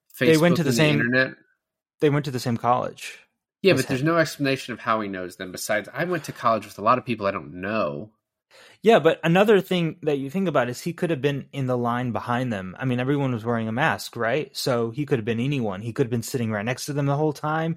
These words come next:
Speaker 2: But
Speaker 1: That's
Speaker 2: he
Speaker 1: how he
Speaker 2: chose
Speaker 1: knew he got up to go to the bathroom.
Speaker 2: But he chose them for their names, right? So he, like, he has to be stalking them somehow. There's just, there had to have been a lot of planning in this for them to, like, you know,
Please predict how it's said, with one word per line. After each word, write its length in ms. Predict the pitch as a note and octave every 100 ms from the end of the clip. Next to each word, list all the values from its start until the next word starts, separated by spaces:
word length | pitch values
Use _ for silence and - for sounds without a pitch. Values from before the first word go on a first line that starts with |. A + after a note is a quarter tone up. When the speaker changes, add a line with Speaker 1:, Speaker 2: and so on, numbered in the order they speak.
| - - -
Speaker 2:
But 0 |
Speaker 1:
That's 160 | G#3 D3
Speaker 2:
he 60 |
Speaker 1:
how 80 | F3
he 80 | E3
Speaker 2:
chose 20 |
Speaker 1:
knew 200 | F#3 D#3
he 60 | C#3+
got 200 | D3 C#3+
up 120 | C#3
to 80 | C#3
go 100 | C3
to 40 |
the 60 | B2
bathroom. 560 | B2 G3+ G#3 - - _ _ _ _
Speaker 2:
But 120 | E3 C3+
he 120 | D3
chose 380 | - D#3 E3 D3+
them 160 | B2
for 160 | A2 A#2
their 140 | G#2
names, 480 | F#2+ A2 F#2+ D2+ -
right? 360 | F#2+ G2+ - -
So 360 | - G#2 G2+
he, 300 | G#2 G#2+ -
like, 160 | G#2+ G2
he 100 | G#2+
has 240 | A2+ A#2 -
to 60 |
be 80 | G2
stalking 520 | - - G#2 G#2 G2+
them 140 | F2+ F#2
somehow. 280 | - F#2+ A#2+
There's 180 | F3+ A3
just, 180 | C#4 - - - -
there 100 | E3+
had 200 | G#3 G#3+
to 100 | A3+
have 100 | D#3+
been 120 | E3
a 60 | B2+
lot 220 | A#2+ B2+
of 140 | -
planning 460 | - C3+ B2 A2 G2+
in 120 | F#2+
this 520 | F#2+ F2+ - - - _ _ _ _ _
for 280 | C3+ C3 A#2
them 300 | A2+ A#2+ A2+
to, 140 | A#2 A2
like, 360 | G#2 G2 _ _ _ _ -
you 120 | A2+
know, 180 | F#2+